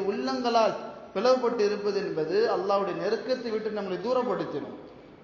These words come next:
மற்ற உறவுகளோடு இணைந்து இருப்பது என்பது அல்லாஹ்வுடைய நெருக்கத்தை நமக்கு சீக்கிரம் வாங்கி தந்துடும். ஹதீஸ்ல வருது,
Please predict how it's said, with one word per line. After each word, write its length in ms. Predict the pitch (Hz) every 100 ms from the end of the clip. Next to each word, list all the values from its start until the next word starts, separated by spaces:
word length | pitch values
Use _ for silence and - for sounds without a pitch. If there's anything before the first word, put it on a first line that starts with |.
| - - -
மற்ற 240 | 247 -
உறவுகளோடு 560 | 226 226 254 254 254 262 240
இணைந்து 280 | 262 269
இருப்பது 400 | 254 247 240 220 214
என்பது 380 | 208 185 185 226
அல்லாஹ்வுடைய 480 | 233 214 226 226 202 185
நெருக்கத்தை 520 | 214 247 254 254 254
நமக்கு 360 | 220 220 220 226
சீக்கிரம் 520 | - 277 277 277 240
வாங்கி 220 | 214 202
தந்துடும். 440 | 190 170 147 127 123
ஹதீஸ்ல 480 | 165 175 220 196 180 165
வருது, 360 | 180 160 156